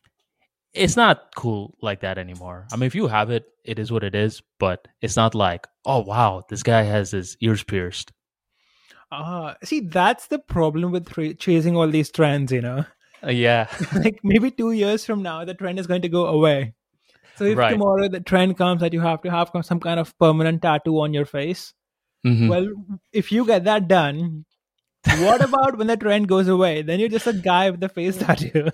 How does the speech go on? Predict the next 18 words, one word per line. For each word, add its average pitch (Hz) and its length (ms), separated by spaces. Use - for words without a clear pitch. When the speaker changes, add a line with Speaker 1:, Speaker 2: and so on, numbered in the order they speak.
Speaker 1:
Now 147 300
you're 156 180
just 156 200
a 120 40
weirdo. 113 460
Here's 143 320
what 196 140
happened. 117 400
So 147 140
I 120 80
put 165 280
the 117 300
magnetic 117 480
earring 117 320
on 107 140
my 95 120
right 104 320
ear. 98 300